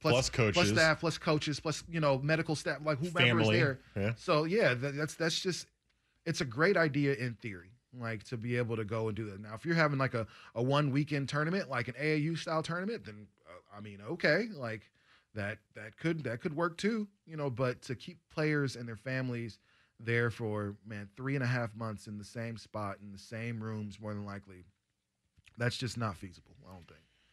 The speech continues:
Speaker 2: I, I don't, I don't think so either. Uh, How-, Howard Beck, who's been one of the ones reporting on this, tweeted, "One agent estimates that two-thirds of the top forty players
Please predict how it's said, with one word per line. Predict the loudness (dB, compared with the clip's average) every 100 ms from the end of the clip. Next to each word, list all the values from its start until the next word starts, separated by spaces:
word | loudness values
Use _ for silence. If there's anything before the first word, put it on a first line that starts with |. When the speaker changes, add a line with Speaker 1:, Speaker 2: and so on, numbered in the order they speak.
| _ _ _ _ _ 2
Speaker 2:
I, | 2 4
I | 4
don't, | 4 2 -2 -2
I | 2
don't | 2 2
think | 0
so | 2 2
either. | 2 0 -2 -6 0
Uh, | 2 4 4
How-, | 4 4
Howard | 4 4 4
Beck, | 4 4 2
who's | 0 4
been | 4
one | 4
of |
the | 4
ones | 2 0
reporting | 0 0 2
on | 2
this, | 2 2
tweeted, | 0 0 2 2 -2 -12 -20 -20 -4
"One | 2 4
agent | 4 4 4
estimates | 2 4 4 4 2
that | -2 -2
two-thirds | 0 2 2 2 4 4 4 2
of | 0
the | 0
top | 2 2 2
forty | -4 2 2 2
players | 2 2 4 4 2 0